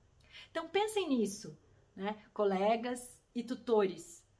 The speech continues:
Os gatos podem, sim, desenvolver gastrite nervosa, né? Isso não é algo místico, né? É uma somatização já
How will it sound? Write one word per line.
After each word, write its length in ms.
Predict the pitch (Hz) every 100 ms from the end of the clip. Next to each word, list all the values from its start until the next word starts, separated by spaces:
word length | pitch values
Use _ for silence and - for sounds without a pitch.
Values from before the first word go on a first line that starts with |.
| _ _
Os 140 | 208 196
gatos 420 | 233 240 - - -
podem, 500 | 262 262 370 415 427 - _ -
sim, 520 | - - 262 202 190
desenvolver 760 | 180 202 214 214 202 196 220 233
gastrite 580 | 302 302 254 233 - 220
nervosa, 640 | 196 175 165 180 220 392 - _ _ _ -
né? 260 | 180 190 - -
Isso 240 | 202 196 208
não 200 | 190 220
é 60 |
algo 300 | 214 202 190
místico, 760 | 180 190 190 - - - 403 - - - -
né? 240 | 175 185 190
É 120 | 220
uma 160 | 214 208
somatização 1040 | 214 214 214 208 196 202 196 220 202 196 - - -
já 360 | 220 208 -